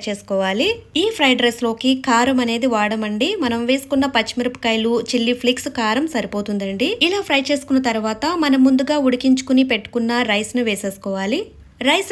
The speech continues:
వేసుకున్న తర్వాత స్టవ్ ని హై ఫ్లేమ్ లో పెట్టుకుని రైస్ పూర్తిగా వేడయ్యేంత వరకు ఫ్రై చేసుకోవాలి. ఇలా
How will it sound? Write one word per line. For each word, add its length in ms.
వేసుకున్న 300
తర్వాత 380
స్టవ్ 300
ని 120
హై 80
ఫ్లేమ్ 260
లో 40
పెట్టుకుని 420
రైస్ 240
పూర్తిగా 540
వేడయ్యేంత 640
వరకు 220
ఫ్రై 160
చేసుకోవాలి. 580
ఇలా 140